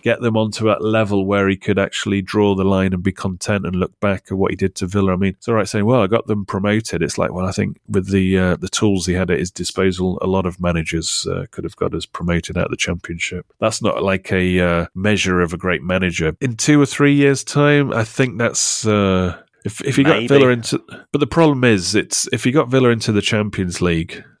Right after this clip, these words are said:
Speaker 1: two or three years' time, uh, within a period of two, you would want to build that into a regular occurrence.
Speaker 2: Yeah,
Speaker 1: If
Speaker 2: you
Speaker 1: it,
Speaker 2: think
Speaker 1: if
Speaker 2: we,
Speaker 1: you
Speaker 2: yeah, you think we're, we're moving now. This is, this is the playing field I wanna play in.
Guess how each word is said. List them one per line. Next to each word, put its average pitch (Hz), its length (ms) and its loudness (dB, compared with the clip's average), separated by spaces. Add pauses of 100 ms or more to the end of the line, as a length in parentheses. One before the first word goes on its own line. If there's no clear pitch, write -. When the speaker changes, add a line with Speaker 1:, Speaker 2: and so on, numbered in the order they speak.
Speaker 1:
two 117 220 2
or - 20 4
three 107 240 0
years' 95 300 0
time, 87 480 0
uh, 85 400 2 (200)
within 107 260 2
a 98 40 -2
period 101 320 -2
of 90 60 -10
two, - 160 -4
you 110 420 0
would 113 180 2
want 110 380 -2
to - 140 -6
build 92 760 -2 (120)
that 98 200 -4
into 92 520 -2
a 92 60 0
regular 92 500 -2
occurrence. 85 800 -2
Speaker 2:
Yeah, - 60 -4
Speaker 1:
If 87 100 -4
Speaker 2:
you 98 60 0
Speaker 1:
it, 98 40 2
Speaker 2:
think 101 180 0
Speaker 1:
if 90 160 -2
Speaker 2:
we, 120 80 2
Speaker 1:
you 113 60 4
Speaker 2:
yeah, 82 60 -2
you 80 100 -6
think - 300 -10
we're, 92 160 -2
we're 98 160 0
moving 92 340 -2
now. 80 180 -2
This 98 160 -6
is, 98 120 -12
this - 160 -8
is 104 80 -10
the 98 100 -6
playing 98 320 -2
field 87 220 -4
I 85 80 0
wanna 82 200 -4
play 90 320 -4
in. 85 100 -6